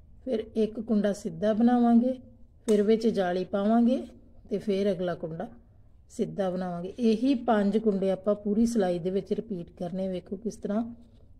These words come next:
ਦੋ ਕੁੰਡੇ ਉਲਟੇ ਬਣਾ ਲਏ, ਧਾਗਾ ਪਿੱਛੇ ਕਰਾਂਗੇ। ਇਹ ਤਿੰਨ ਕੁੰਡਿਆਂ ਦੇ ਵਿੱਚੋਂ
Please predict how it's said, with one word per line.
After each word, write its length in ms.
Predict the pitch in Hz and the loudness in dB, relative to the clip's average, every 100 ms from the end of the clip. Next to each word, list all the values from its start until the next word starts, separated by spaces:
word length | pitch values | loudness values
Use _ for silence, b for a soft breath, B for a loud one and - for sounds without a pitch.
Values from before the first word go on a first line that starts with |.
| - - 233 180 | -20 -10 -8 0
ਦੋ 340 | 202 202 226 | 2 4 4
ਕੁੰਡੇ 380 | 233 202 190 185 | 4 2 2 0
ਉਲਟੇ 380 | 180 170 - 185 | -2 -6 -6 -4
ਬਣਾ 280 | 190 226 226 | 0 4 4
ਲਏ, 200 | 220 254 - - - - - | 4 0 -6 -20 -20 -20 -4
ਧਾਗਾ 320 | 220 190 196 | -2 0 -2
ਪਿੱਛੇ 360 | 190 - - 226 | -4 -8 -2 0
ਕਰਾਂਗੇ। 400 | 226 214 220 226 240 B B B B - | 2 2 2 0 -4 B B B B -6
ਇਹ 140 | 214 220 - | -4 -2 2
ਤਿੰਨ 320 | 226 226 240 | 6 6 6
ਕੁੰਡਿਆਂ 380 | 240 214 220 220 | 4 4 4 4
ਦੇ 80 | |
ਵਿੱਚੋਂ 280 | 214 226 233 | 2 0 0